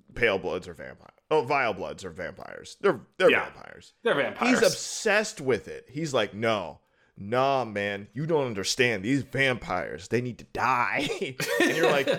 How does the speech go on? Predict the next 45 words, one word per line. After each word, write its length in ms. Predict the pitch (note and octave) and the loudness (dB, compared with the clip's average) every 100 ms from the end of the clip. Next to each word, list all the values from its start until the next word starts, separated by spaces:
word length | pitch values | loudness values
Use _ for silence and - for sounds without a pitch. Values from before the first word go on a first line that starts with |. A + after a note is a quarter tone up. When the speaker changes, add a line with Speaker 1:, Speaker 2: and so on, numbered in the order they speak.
| - | -4
Speaker 2:
<laughs> 140 | - - | -6 -2
Speaker 1:
"All 160 | F#3 | 0
right, 280 | G3+ A3 G#3 | 2 0 0
man, 300 | F#3 F#3 F#3 | 0 0 2
I'll 200 | E3+ G3 | 2 2
keep 200 | G3+ G#3 | 0 -2
an 100 | G3+ | 0
eye 240 | G3+ G3 E3+ | 2 4 2
out." 180 | D#3+ | 2
He's 100 | F#3+ | 0
like, 140 | F3 D#3 | 0 0
"You 120 | A3+ | -2
keep 200 | D4 D4 | 0 0
an 80 | D#4+ | 0
eye 240 | D#4+ D4 | 0 2
out." 260 | B3 A#3 A#3 - _ _ - | 0 -2 -6 -14 _ _ -8
And 100 | C#3+ | 2
then 220 | D#3 D#3 C3+ _ _ _ | 2 2 -10 _ _ _
it 140 | - | -10
slowly 880 | - - - - D3 F3 A3 A#3 A#3 | -6 -4 -4 -4 -2 0 2 2 0
dawns 400 | F3+ G#3 A#3+ G3 | -2 -2 0 2
on 180 | D3+ B2+ | 2 2
you 160 | B2+ C#3 | -2 2
that 200 | C3 B2 | 2 4
he's 280 | D#3 A#3+ | 0 0
just 320 | B2+ A#2+ F#2 C3+ | 0 -4 -4 -2
gone 480 | A2+ G2+ G2 F#2+ | 0 0 -6 -6
nuts. 460 | G#2+ C#3+ A2 - - C#3 | 0 2 2 -4 -6 -4
And 120 | B2+ | 0
then 140 | C3+ | 2
at 160 | B2+ B2+ | 0 0
the 140 | B2 | -2
end 160 | F3+ A#3 | 0 0
of 100 | A2+ | 0
this, 240 | A2+ A#2 | 0 0
when 140 | A#2+ A#2+ | -4 -6
you 100 | B2+ | -6
meet 380 | D3+ E3 - | -6 -8 -10
the, 320 | G#2+ B2 A2+ G2 | 0 2 2 2
like, 160 | G#2 | -4
the 80 | G2 | -4
vampire 460 | G2+ B2 B2 B2 A#2+ | -2 -2 0 0 0
queen 320 | - C3+ A#2+ | -2 -6 -6
or 80 | G2+ | -6
something, 320 | - G#2+ | -8 -10